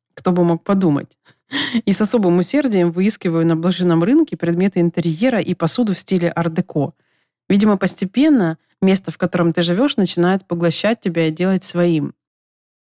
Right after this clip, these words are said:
Я собираю и коллекционирую все эти уникальные места, эти, э, дайнеры, эти рестораны с историей, эти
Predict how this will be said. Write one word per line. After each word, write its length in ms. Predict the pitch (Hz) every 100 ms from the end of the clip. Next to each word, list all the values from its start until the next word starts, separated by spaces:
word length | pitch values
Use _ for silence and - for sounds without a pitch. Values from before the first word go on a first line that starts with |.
| -
Я 120 | 254
собираю 440 | 285 247 277 311
и 20 |
коллекционирую 1000 | 233 196 190 220 208 254 262 185 160 160
все 180 | - 208
эти 160 | 190 175
уникальные 540 | 180 175 180 170 160
места, 460 | 156 160 - 247 254
эти, 680 | 190 - - 156 151 151 - -
э, 260 | 170 156
дайнеры, 640 | 160 208 247 226 208 185 170
эти 200 | 165 160
рестораны 680 | 151 - 165 165 220 214
с 120 | 190 185
историей, 640 | - - 180 170 160 156 - _ _ _
эти 600 | 175 - - 156 151 156